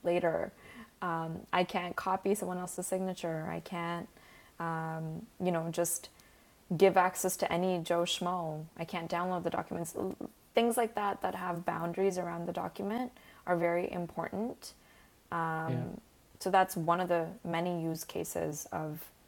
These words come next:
Speaker 1: blockchain that allows people to have ownership. Me as, mm-hmm.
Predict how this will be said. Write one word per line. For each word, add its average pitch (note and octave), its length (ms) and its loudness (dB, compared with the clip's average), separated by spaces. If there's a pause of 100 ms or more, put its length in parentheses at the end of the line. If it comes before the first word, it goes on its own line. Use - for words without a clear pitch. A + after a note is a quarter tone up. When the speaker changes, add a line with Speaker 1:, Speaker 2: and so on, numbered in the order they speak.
(320)
Speaker 1:
blockchain E3 460 0
that E3 120 0
allows E3 360 -2
people E3+ 240 -6
to E3+ 60 -6
have E3 200 -8
ownership. - 540 -4 (400)
Me G#3+ 260 2
as, G#3 160 -2 (260)
mm-hmm. A3 160 -2